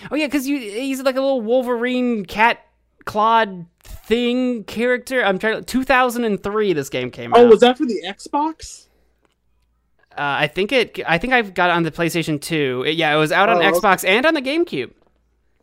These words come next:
Speaker 2: <sighs> I'd have to look it up. I don't remember this.
Speaker 1: Sixty-three percent on Metacritic. <laughs>
Speaker 2: Huh, there you go. See, I never played, I never played Gex either. A lot of my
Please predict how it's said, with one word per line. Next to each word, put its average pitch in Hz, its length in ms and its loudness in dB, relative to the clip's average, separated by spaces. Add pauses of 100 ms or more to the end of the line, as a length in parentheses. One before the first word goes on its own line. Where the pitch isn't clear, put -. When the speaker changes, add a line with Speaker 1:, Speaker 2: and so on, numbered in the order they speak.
(260)
Speaker 2:
<sighs> - 640 -8
I'd 151 160 0
have 160 140 -4
to 160 80 -2
look 151 160 0
it 151 80 2
up. 143 100 -2
I 131 60 -4
don't 139 140 -2
remember 139 260 0
this. 113 160 -8
Speaker 1:
Sixty-three 240 640 -6
percent 240 280 -4
on 214 80 -2
Metacritic. 214 680 -6
<laughs> - 260 -12 (160)
Speaker 2:
Huh, 381 360 2 (260)
there 240 140 -6
you 330 160 -4
go. - 100 -8 (220)
See, 226 120 8
I 208 140 6
never 214 180 8
played, 175 380 2
I 165 60 -2
never 170 160 0
played 139 260 -4
Gex 131 320 -6
either. 131 320 -4 (180)
A 196 60 2
lot 240 260 8
of 262 120 4
my 208 420 4